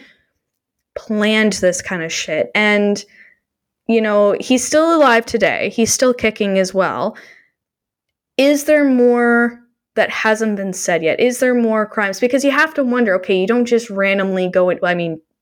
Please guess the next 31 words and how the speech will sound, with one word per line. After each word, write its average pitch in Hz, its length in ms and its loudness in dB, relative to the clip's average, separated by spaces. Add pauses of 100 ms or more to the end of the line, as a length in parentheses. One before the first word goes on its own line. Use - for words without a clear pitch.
(340)
there 185 160 4
are 185 140 4
cases 175 420 -4
like 156 200 0
that 165 180 -2
where 165 100 2
people 165 380 -2 (320)
unfortunately 190 540 0
just - 280 -6
kill 175 420 -2 (320)
in, 151 380 -10
in - 380 -2
a 165 180 -2 (220)
blink 185 240 0
of 180 80 -4
an 175 60 -4
eye 156 380 -2 (340)
without 202 260 0
planning 185 360 0
or 175 80 0
anything 170 380 -4
like 156 220 -4
that. 190 440 -2 (1700)
But 214 640 0 (580)
there 202 200 2
is, 196 100 -2
has - 600 -2
to 233 120 2
be 180 640 -2 (500)
more 196 500 2
victims 165 1000 -4